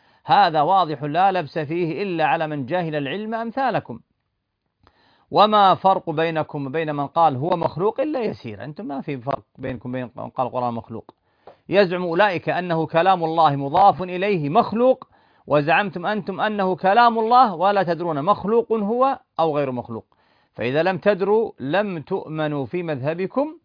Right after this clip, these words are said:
أن يكون أولئك الذين قالوا مخلوق قد أصابوا من قولكم، فكيف تنسبونه من البدعة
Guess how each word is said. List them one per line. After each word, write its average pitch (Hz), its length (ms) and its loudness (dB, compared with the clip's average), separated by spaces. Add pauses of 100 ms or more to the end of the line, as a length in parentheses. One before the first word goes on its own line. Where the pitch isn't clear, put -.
(320)
أن 165 140 -2
يكون 156 400 -4
أولئك 147 840 -2
الذين 139 480 -4
قالوا 143 380 0
مخلوق 196 580 2
قد 151 120 -2
أصابوا 151 640 0
من 190 120 -10
قولكم، 147 560 -2 (460)
فكيف 147 380 -4
تنسبونه 147 600 -6
من 135 140 -6
البدعة 160 400 -4